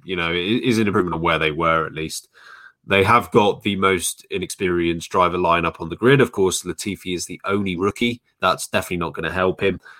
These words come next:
And there are still questions as to whether he will make it at this level. George Russell did a good job with what he had to work with last year. I think, I think, you know, if Williams get a few lucky breaks,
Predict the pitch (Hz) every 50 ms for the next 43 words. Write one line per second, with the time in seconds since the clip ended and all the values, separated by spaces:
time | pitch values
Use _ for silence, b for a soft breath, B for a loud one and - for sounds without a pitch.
0 | B B _ - 87 87 87 82 - - 98 92 87 87 85 - - 87 76 -
1 | 98 92 85 - - 92 85 92 90 - - 90 87 87 82 85 87 80 80 80
2 | 78 80 85 87 82 - - - - - 85 82 - - 85 - - 101 101 104
3 | 104 110 117 113 107 B B B B B B - - 123 120 98 110 117 113 -
4 | - 120 113 110 101 101 104 95 92 82 - 98 82 - - 110 104 90 - 98
5 | 85 95 101 98 95 - 90 95 92 92 87 85 98 98 - - 92 90 92 98
6 | 95 92 - 92 92 85 - 98 90 90 - - - - - 98 98 104 110 117
7 | 113 b b b b b b b - 107 104 - 147 135 - - _ _ _ _
8 | _ _ _ _ - - - 208 214 202 - - - 170 156 147 143 143 143 143
9 | - - - _ _ _ _ _ _ _ - - - 156 147 - - 139 147 151
10 | 147 147 143 139 - 151 135 117 - - 123 120 113 110 98 - - 95 - -
11 | 139 151 160 160 160 147 151 - - - - -